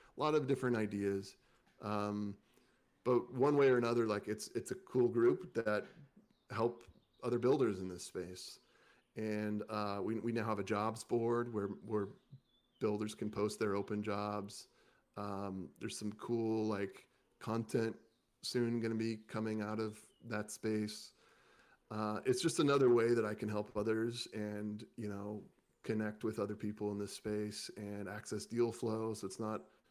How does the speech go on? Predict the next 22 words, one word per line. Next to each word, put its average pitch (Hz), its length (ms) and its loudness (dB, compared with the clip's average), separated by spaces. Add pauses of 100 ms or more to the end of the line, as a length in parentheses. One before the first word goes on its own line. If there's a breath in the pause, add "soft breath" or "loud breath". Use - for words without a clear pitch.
(180 soft breath)
completely 110 420 0
altruistic. 104 800 -4
There 104 140 -2
is 107 140 -6
some, 104 360 -4 (640 soft breath)
uh, 104 420 -6 (340)
you 127 80 -2
know, 104 80 -2
for 113 160 -6
selfish 110 500 0
reasons, 110 460 -2
get 110 200 -4
to 113 100 -8
talk 110 360 -6
to 107 300 -2
cool 113 160 -4
people 107 280 -4
building 104 340 -2
in 101 80 -4
this 104 140 -4
space 107 460 -4
and 90 140 -8